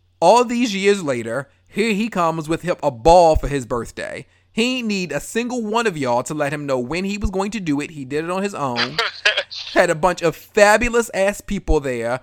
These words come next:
Speaker 1: Went sashaying his ass down a runway, leaning over tables as they giving him his tens, and he was living his life. Flat out. You know? So I'm listening
Speaker 2: I,
Speaker 1: to
Speaker 2: I, yeah.
Speaker 1: I'm sorry, go ahead.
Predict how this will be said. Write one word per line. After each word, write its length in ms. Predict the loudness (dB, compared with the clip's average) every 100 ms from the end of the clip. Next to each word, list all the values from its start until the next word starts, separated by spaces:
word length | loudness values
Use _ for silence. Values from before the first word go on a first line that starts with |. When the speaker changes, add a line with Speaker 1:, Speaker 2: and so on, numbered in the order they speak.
| _
Speaker 1:
Went 200 | -6 -4
sashaying 840 | -4 -8 2 4 4 0 -2 0 -2
his 140 | -2
ass 240 | -2 -2 -2
down 200 | -4 -2
a 80 |
runway, 720 | 0 4 4 4 2 2 -2 -8 _
leaning 400 | -6 -2 0 2
over 180 | 2 0
tables 440 | -2 0 2 0 0
as 80 |
they 120 | -2 -2
giving 260 | -2 -2
him 120 | -2 -2
his 160 | -4 -4
tens, 420 | -2 -2 -4 -8
and 120 | -8
he 140 | -6
was 160 | -6 -6
living 300 | -2 -2 -2
his 160 | -6 -6
life. 420 | -6 -6 -12 -20 _ _ _ _
Flat 400 | -12 -2 0 0
out. 240 | -4 -14 _ _ _ _ _ _ _ _ _ _ -6
You 140 | -2
know? 300 | 0 -2 -8 _ _ _ _ _
So 180 | 4 8
I'm 200 | 8 6
listening 400 | 0 -2 -2 0
Speaker 2:
I, 40 | -2
Speaker 1:
to 40 |
Speaker 2:
I, 20 | 0
yeah. 200 | -2 -4 _ _ _ _ -8
Speaker 1:
I'm 100 | -2
sorry, 220 | 0 0
go 120 | -4
ahead. 200 | -6